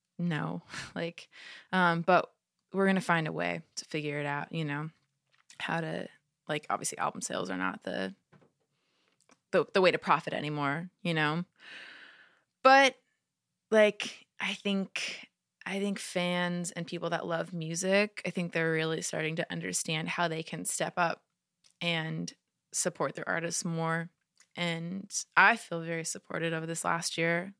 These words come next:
like, especially in the pandemic, just with Bandcamp. You know, I think they're doing a killer job of how they have their Bandcamp Fridays once a month. Um, that has,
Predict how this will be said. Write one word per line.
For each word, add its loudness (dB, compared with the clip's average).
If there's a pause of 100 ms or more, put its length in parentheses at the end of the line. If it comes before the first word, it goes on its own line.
like, -10
especially -8
in -6
the -8
pandemic, -8
just -12 (720)
with -2
Bandcamp. 6 (320)
You -6
know, 2
I 2
think -2
they're 2
doing -6
a -10
killer -6
job -4 (460)
of 4
how 0
they 0
have -2
their 0 (220)
Bandcamp -2
Fridays 0 (140)
once -2
a -4
month. -2 (880)
Um, 0 (800)
that 4 (540)
has, -6